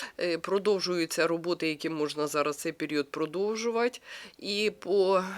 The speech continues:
е, такому ж принципу деякі громади,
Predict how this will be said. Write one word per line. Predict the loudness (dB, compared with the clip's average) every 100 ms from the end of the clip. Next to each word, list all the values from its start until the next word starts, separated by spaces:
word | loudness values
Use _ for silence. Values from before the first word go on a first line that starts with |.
| -8 -4
е, | -2 0 2 2 2 2 -2 -2
такому | 0 2 2 2
ж | -2 0
принципу | 2 4 4 0 -2 0 -2 -2 -12 -6
деякі | 4 6 4 2 0
громади, | 2 2 4 4 4 2